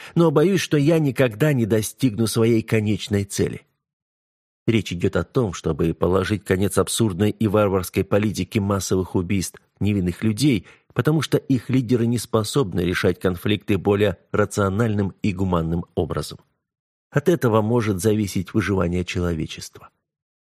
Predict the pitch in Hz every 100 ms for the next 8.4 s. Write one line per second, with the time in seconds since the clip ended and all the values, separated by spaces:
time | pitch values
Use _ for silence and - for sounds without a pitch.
0 | _ _ - 127 147 165 107 - 113 104
1 | 104 92 101 101 98 90 98 104 90 82
2 | 95 95 95 90 127 90 - - - -
3 | 135 135 131 156 139 120 107 110 - 127
4 | - 98 87 98 107 90 82 139 127 98
5 | 82 85 85 87 85 - - 85 82 98
6 | 95 87 92 95 90 92 90 - 92 92
7 | 90 78 95 78 76 - 85 95 - 107
8 | 120 117 110 95